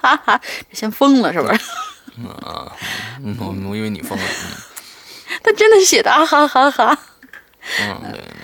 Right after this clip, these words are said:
Speaker 1: 要说我最疯狂的事儿呢，恐怕就是跟我初中的时候和我同学一起请碟仙儿吧。怎么每次我一念叨的时候都是请，
Speaker 2: 老生常谈啊。
Speaker 1: 请碟仙儿？
Speaker 2: 哎，
Speaker 1: 哎，
Speaker 2: 哎。
Speaker 1: 真是。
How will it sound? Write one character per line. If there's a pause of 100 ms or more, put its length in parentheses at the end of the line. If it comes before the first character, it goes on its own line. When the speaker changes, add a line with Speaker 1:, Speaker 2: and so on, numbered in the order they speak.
(240)
Speaker 1:
要
说
我
最
疯
狂
的
事
儿
呢， (320)
恐
怕
就
是
跟
我 (100)
初
中
的
时
候 (400)
和
我
同
学 (320)
一
起
请
碟
仙
儿
吧。
怎
么
每
次
我
一
念
叨
的
时
候
都 (180)
是
请，
Speaker 2:
老
生
常
谈
啊。
Speaker 1:
请
碟
仙
儿？ (260)
Speaker 2:
哎， (180)
Speaker 1:
哎，
Speaker 2:
哎。
Speaker 1:
真
是。